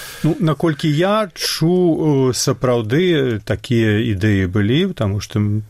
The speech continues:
Светлана Алексіевіч апошнія два гады заняла спецыф-, новае месца ў беларускай літаратуры і ў грамадскім жыцці,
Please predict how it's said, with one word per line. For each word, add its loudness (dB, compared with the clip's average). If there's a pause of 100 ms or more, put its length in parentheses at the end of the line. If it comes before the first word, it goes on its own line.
(220)
Светлана 0
Алексіевіч 0
апошнія 0
два 0
гады 0 (280)
заняла 2
спецыф-, -4
новае 2
месца -2
ў 2
беларускай 0
літаратуры 0
і 2
ў 0
грамадскім 0
жыцці, 0